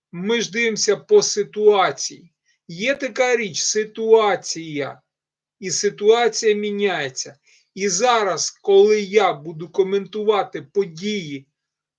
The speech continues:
в Курській області, я залишаю ейфорію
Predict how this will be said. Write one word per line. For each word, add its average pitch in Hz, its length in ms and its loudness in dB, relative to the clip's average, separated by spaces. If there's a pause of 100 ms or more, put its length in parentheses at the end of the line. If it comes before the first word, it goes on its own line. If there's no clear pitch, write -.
(140)
в - 160 -20
Курській 240 500 -6
області, 240 680 0 (260)
я 202 240 6
залишаю 214 840 2
ейфорію 202 1040 2